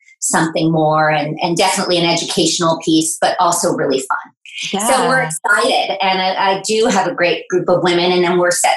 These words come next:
Speaker 1: to launch another channel with uplifting program af-, programming after that. So please stay tuned.
Speaker 2: Awesome.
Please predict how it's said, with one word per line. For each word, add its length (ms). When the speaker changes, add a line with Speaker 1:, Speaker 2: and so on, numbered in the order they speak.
Speaker 1:
to 80
launch 500
another 440
channel 480
with 160
uplifting 600
program 480
af-, 220
programming 640
after 320
that. 320
So 400
please 260
stay 140
tuned. 500
Speaker 2:
Awesome. 540